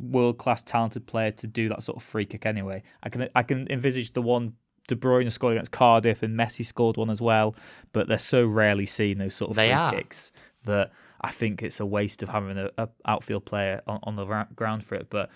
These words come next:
Speaker 2: But,
Speaker 1: you
Speaker 2: you know,
Speaker 1: know,
Speaker 2: look,
Speaker 1: it,
Speaker 2: at
Speaker 1: it
Speaker 2: half time, I
Speaker 1: happens.
Speaker 2: was, yeah, it happens, and I, look, I was, it happened. It's, it's his first goal since, what, twenty sixteen? You know, that, that was probably the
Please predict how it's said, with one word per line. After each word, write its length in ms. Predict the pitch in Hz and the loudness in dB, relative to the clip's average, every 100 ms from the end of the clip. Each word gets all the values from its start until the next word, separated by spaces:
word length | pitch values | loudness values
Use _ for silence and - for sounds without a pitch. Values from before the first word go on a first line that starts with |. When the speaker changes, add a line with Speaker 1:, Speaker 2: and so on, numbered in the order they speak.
| - - | -10 -2
Speaker 2:
But, 200 | 139 - | -2 0
Speaker 1:
you 100 | 139 | 0
Speaker 2:
you 60 | |
know, 100 | 117 | 2
Speaker 1:
know, 60 | 104 | 2
Speaker 2:
look, 120 | 110 | 2
Speaker 1:
it, 40 | 127 | 4
Speaker 2:
at 60 | |
Speaker 1:
it 40 | 139 | 6
Speaker 2:
half 260 | 160 - | 6 6
time, 240 | 151 127 120 | 4 4 6
I 60 | |
Speaker 1:
happens. 240 | 123 120 - | 4 2 -4
Speaker 2:
was, 100 | - 113 | -8 -2
yeah, 240 | 104 92 | 0 0
it 160 | 127 170 | 2 4
happens, 360 | 190 170 156 | 2 0 -2
and 120 | 135 143 | 2 4
I, 160 | 139 | 4
look, 160 | 131 110 | 4 2
I 200 | 104 123 | 4 4
was, 240 | 131 120 | 2 0
it 100 | - | -4
happened. 340 | 117 123 123 117 | -4 -2 -2 -4
It's, 180 | 117 123 | -4 -6
it's 240 | - 123 | -8 -8
his 140 | 120 - | -8 -2
first 300 | 139 139 - | 0 0 0
goal 160 | 123 | -2
since, 200 | 113 104 | -4 -8
what, 120 | 104 - | -10 -4
twenty 260 | 123 123 | 0 0
sixteen? 600 | 110 - - 104 104 104 - - - - _ _ _ - | -2 -8 -2 0 2 0 -6 -20 -20 -20 _ _ _ -6
You 80 | 104 | -2
know, 80 | 101 | 0
that, 240 | 110 - | 0 0
that 140 | 117 101 | 2 2
was 140 | 107 | 0
probably 320 | - 110 104 | 0 0 0
the 160 | 98 | -2